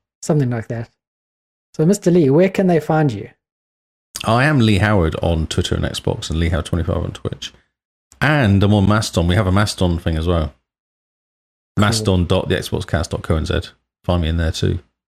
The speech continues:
Speaker 1: Fantastic.
Speaker 2: Come
Speaker 1: And you
Speaker 2: join.
Speaker 1: can find me at Zarkras on Xbox and Twitter. And I'm verified on Xbox. I mean, on Twitter. I wish I was verified on Xbox. That would be great.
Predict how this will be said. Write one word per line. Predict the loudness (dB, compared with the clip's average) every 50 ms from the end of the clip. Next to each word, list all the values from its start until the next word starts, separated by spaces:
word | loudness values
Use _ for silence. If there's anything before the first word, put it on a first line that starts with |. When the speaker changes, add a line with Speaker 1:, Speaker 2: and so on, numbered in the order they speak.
| _ _ _ _ _ _ _ _ _ _ _ _
Speaker 1:
Fantastic. | -6 -6 -6 -6 -8 -8 -8 -8 -8 -10 -12 -16 -18 -18 -20 _ _ _ _ _ _ _ _ _ _ _ _ _ _ _ _ 0
Speaker 2:
Come | 2 4
Speaker 1:
And | 4 6
you | 4
Speaker 2:
join. | 4 4
Speaker 1:
can | 2 0 -2
find | -2 -4 -2 0 0 0
me | 0 0 0 0 -2
at | -2 -2 -4 -4 _
Zarkras | -2 0 0 0 -2 -2 -2 0 0 0 0 -2 -2 -4 -2
on | 0 0 0 0
Xbox | -2 -4 -4 -2 -4 -4 -4 -2 -4
and | -2
Twitter. | 0 2 2 0 0 -4 _ _ _ _ _ _ _ _ _ _ _ _ _ _ _ _ _ _ _ _ _ _ _ _ _ _ _ _ _ -4
And | -2 0
I'm | 2 2
verified | 4 2 2 2 2 0 0
on | 0 0
Xbox. | -2 -4 -6 -6 -6 -6 -6 -8 -10 -6 -2 0
I |
mean, | 2 2 2 2
on | 0 0
Twitter. | 0 0 0 0 -2 -4 _ _ _ -2
I | 0
wish | 0 2 2
I | 0
was | 0 2
verified | 2 2 2 2 2 0 0
on | 0 0
Xbox. | 0 -2 -2 -4 -8 -8 -8 -6 -4
That | -2 -2
would | -2 -2
be | -4
great. | -4 -4 -4 -4 -4 -6 -10 -18